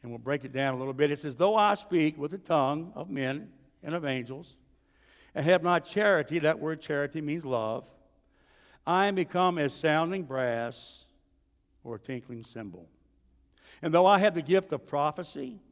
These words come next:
and understanding of all, all mysteries, of all knowledge and all knowledge, and though I have all faith, so that I could remove mountains and have not love, I'm nothing. And though I bestow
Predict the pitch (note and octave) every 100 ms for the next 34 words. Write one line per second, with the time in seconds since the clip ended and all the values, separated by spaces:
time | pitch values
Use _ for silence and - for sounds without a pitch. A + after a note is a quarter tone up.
0 | _ - C3+ C#3+ C3+ - D#3 D3 E3 F3+
1 | C#3 - D3 D#3 D#3 D3+ F3 F3 D3+ E3
2 | D#3+ C#3+ E3+ G3+ - _ _ _ _ -
3 | A#2+ C#3+ D3 C3+ D3 D#3+ F3+ F#3+ - C#3
4 | D3+ D3+ D3+ E3 F#3 D#3 D3 E3 D#3+ D#3+
5 | D3 D#3+ D3 - D#3 F#3 G3 - A3 D#3+
6 | C3+ C#3+ - - _ _ _ _ _ _
7 | D#3+ E3+ A3 A3+ G3+ G#3 G#3+ G#3+ G3+ G#3
8 | G#3 - D3+ D3 C#3+ C#3+ C#3+ F3 F#3 E3+
9 | D#3 D#3 - - C#3+ E3+ C#3 A#2 B2 C#3+
10 | D3+ - _ _ _ _ _ _ _ _
11 | _ _ _ _ - A2+ A#2 B2 - -
12 | _ _ _ _ _ _ _ _ _ _
13 | _ _ _ _ _ _ - B2+ D#3 F#3+
14 | F#3+ F3 E3+ - F3 D3+ C#3